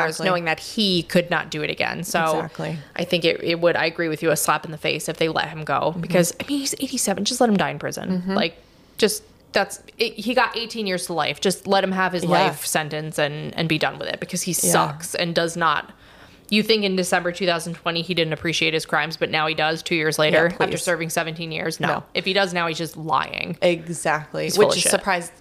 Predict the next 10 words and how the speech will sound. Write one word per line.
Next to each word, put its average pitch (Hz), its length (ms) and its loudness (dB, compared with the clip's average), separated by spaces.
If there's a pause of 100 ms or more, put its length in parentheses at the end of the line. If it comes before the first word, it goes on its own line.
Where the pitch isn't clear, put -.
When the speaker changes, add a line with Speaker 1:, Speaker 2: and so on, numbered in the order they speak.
(140)
Speaker 1:
surprising 151 520 -4
me 147 120 -6
that 147 120 -6
he's 147 140 -4
not - 180 -2
lying, 156 400 0
but - 220 0 (720)
keep - 200 -6
it 143 60 -4
going. 151 300 -2